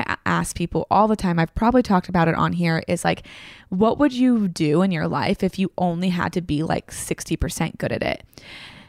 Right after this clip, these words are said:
And the answer to that question is very different a lot of times to what is it that you will allow yourself to try in your lifetime. Because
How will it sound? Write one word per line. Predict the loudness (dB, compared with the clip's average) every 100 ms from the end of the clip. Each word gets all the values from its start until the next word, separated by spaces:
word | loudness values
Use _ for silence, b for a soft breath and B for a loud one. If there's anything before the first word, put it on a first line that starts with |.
| B
And | 4 6 6 6 2 0 _ 0
the | 0 2
answer | 2 2 2 2 4 4 2 -2 -10
to | -4 0
that | 2 2 2
question | 2 2 2 4 6 4 2
is | 2 2
very | 2 4 4 2
different | 0 -2 0 2 2 2
a | 2
lot | 2
of | 2
times | 0 0 0 -2 -6 -8 0
to | 4 4 2 B B B
what | 0 2 6
is | 6 4
it |
that | 0 0
you | 0
will | 4 4
allow | 2 -2
yourself | -4 -4 -6
to | -8
try | -4 -2 0
in | -2
your | -4
lifetime. | -4 -4 -4 -6 -6 -14 B B B B B B _
Because | 0 4 4